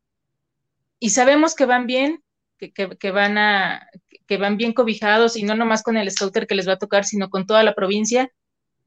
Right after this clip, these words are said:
Y estando en Meztitla, yo sé que los van a cobijar todos, o sea, eh, y, y eso es bien bonito en, en los scouts, que, que, este,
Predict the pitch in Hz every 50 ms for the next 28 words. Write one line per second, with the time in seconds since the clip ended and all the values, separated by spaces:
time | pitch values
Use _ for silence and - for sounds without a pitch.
0 | _ _ _ - 226 220 214 208 214 - 247 233 240 285 277 254 240 247 - 240
1 | 233 - 247 254 262 269 233 226 214 220 226 - 233 220 - 233 226 214 202 190
2 | 185 190 196 208 208 - 190 180 175 - 185 180 185 190 - _ _ _ - 214
3 | 208 202 180 170 175 - - 196 180 185 170 165 160 160 156 160 160 - _ _
4 | _ _ _ _ _ _ _ _ _ _ - - 196 190 190 - - _ - 202
5 | 196 - 208 202 202 214 220 214 262 247 208 247 240 233 226 240 233 233 226 226
6 | 233 226 220 214 196 196 190 180 185 180 - 175 - - 196 202 214 - - -
7 | - 196 185 175 175 _ _ _ _ _ _ _ - - - _ _ _ _ _
8 | _ - 196 190 180 - - - _ _ - 180 175 175 175 170 - - 208 196
9 | _